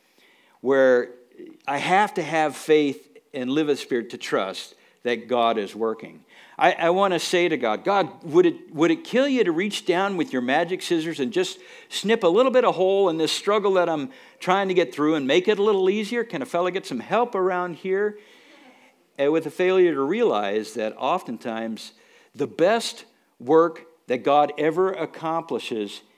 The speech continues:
in our lives is designed by him through our struggles,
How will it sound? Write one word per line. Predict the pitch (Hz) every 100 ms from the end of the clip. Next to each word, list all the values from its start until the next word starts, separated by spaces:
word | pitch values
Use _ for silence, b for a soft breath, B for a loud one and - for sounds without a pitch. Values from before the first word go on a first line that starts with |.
| b -
in | 151
our | 139 120
lives | 123 135 98 95 92 - - b b b b -
is | 139 127
designed | 120 110 160 185 131
by | 104
him | 104 104
through | - - 139 147
our | 135 117
struggles, | - - 156 123 85 78 -